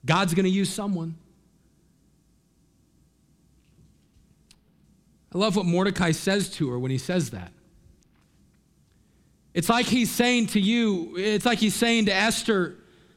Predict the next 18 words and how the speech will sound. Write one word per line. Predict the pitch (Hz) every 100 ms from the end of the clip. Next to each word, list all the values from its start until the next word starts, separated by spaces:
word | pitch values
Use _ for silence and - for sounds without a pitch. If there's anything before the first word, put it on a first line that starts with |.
| _ _ _ _ _ -
"Hey, | 220
Esther, | 208 220 - 254 277 - - _ _ _ _ _ -
God | 165 240 190
promised | 233 240 294 -
to | 226
deliver | 190 202 220 214
his | 185 -
people. | 226 - 190 196 - _ _ _ _ _ _ _ _
He's | 196 180
gonna | 277
use | 277 269 254
somebody | - 247 277 269 233
to | -
do | 180 208 262
it. | 220 - - - _ _ _ _ _ _ _ _ _ _ _
Why | 131 185
not | 220 196
you? | 220 220